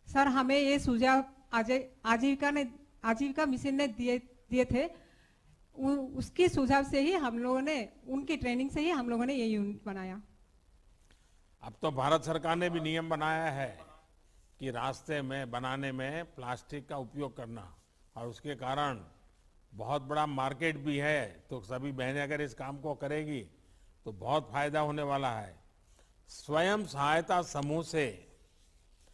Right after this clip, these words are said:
Speaker 2: इतनी सारी बहनें आपके यहाँ काम कर रही हैं, क्या कभी उनके साथ बातचीत होती है? उनके जीवन में क्या बदलाव आया, उनके जीवन में क्या संतोष आया? रोड तो बन गए, गंदगी भी दूर हुई, प्लास्टिक भी गया,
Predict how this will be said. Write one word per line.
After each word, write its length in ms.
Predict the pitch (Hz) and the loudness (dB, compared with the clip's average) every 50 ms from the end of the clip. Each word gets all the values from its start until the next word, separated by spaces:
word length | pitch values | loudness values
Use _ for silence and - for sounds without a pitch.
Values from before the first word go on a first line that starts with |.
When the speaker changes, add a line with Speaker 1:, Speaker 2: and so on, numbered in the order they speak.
| - - - - - | -20 -20 -20 -14 -12
Speaker 2:
इतनी 360 | 156 151 - - 190 202 214 190 | -12 -8 -4 -2 0 2 0 0
सारी 300 | 151 160 160 160 170 170 | 0 0 0 2 2 2
बहनें 300 | 151 143 131 135 151 160 | 0 0 -2 -2 -2 -2
आपके 280 | 147 143 - 156 160 156 | -4 -4 -6 -6 -6 -4
यहाँ 160 | 143 131 143 | -4 -4 -4
काम 240 | 135 - 131 131 131 | -4 -4 -6 -6 -6
कर 180 | 123 - 123 110 | -6 -10 -10 -10
रही 200 | 110 107 104 98 95 | -10 -12 -14 -16 -18
हैं, 100 | 87 82 - _ _ _ _ - - _ _ - _ - - - - _ - - _ _ _ - | -20 -20 -20 _ _ _ _ -20 -20 _ _ -20 _ -20 -20 -20 -20 _ -20 -20 _ _ _ -6
क्या 200 | - 165 175 196 | -2 0 0 0
कभी 360 | 190 - - 175 160 170 196 | 0 0 -2 0 0 0 0
उनके 420 | 202 202 190 180 180 170 - 208 196 | 0 0 0 -2 -4 -2 -2 -2 0
साथ 200 | 160 175 185 185 | 2 2 2 2
बातचीत 440 | 165 165 165 165 156 - 196 190 160 | 2 0 0 0 0 -2 -4 -2 0
होती 280 | 156 165 160 - 196 | -2 -2 -2 -2 -2
है? 60 | 196 | 0
उनके 320 | 196 185 175 170 - 190 180 | 0 0 -2 -2 0 0 0
जीवन 300 | 160 143 165 170 180 180 | 0 0 0 0 0 0
में 200 | 185 185 180 147 | 0 -2 -4 -2
क्या 140 | 175 170 170 | 0 0 2
बदलाव 400 | 165 165 160 160 165 165 160 165 | 2 0 0 2 2 2 4 4
आया, 260 | 160 160 165 165 160 160 160 160 - - - - - - - _ _ - | 4 4 4 2 2 0 -2 -6 -10 -16 -20 -20 -20 -20 -20 _ _ -8
उनके 320 | - 156 160 156 170 180 175 | -8 -6 -6 -2 0 0 2
जीवन 240 | 156 160 165 175 175 | 2 2 0 2 0
में 220 | 175 175 175 147 | 0 -2 -2 -2
क्या 160 | 170 170 165 160 | 0 0 0 0
संतोष 400 | 127 156 156 143 160 165 165 143 | -2 -4 -6 -4 -4 -4 -2 0
आया? 240 | 156 160 165 165 165 | 2 4 6 6 6
रोड 300 | 156 147 156 175 175 170 | 6 6 4 4 4 4
तो 120 | 208 190 | 4 4
बन 180 | 190 190 185 180 | 4 4 4 6
गए, 220 | 180 175 147 135 117 101 - - - - - _ - - - _ _ _ _ - - | 6 6 6 4 2 -2 -6 -16 -20 -20 -20 _ -20 -20 -20 _ _ _ _ -20 -10
गंदगी 400 | - 135 143 156 165 160 170 185 | -6 -4 -2 0 2 4 6 6
भी 160 | 185 175 190 185 | 6 6 4 4
दूर 200 | 165 180 180 180 | 6 6 6 8
हुई, 200 | 180 175 175 165 | 8 8 8 6
प्लास्टिक 480 | - 165 156 156 151 - 180 180 180 | 6 4 2 2 2 2 0 0 2
भी 120 | 175 180 165 | 2 0 2
गया, 280 | 147 156 160 156 143 | 4 4 4 4 4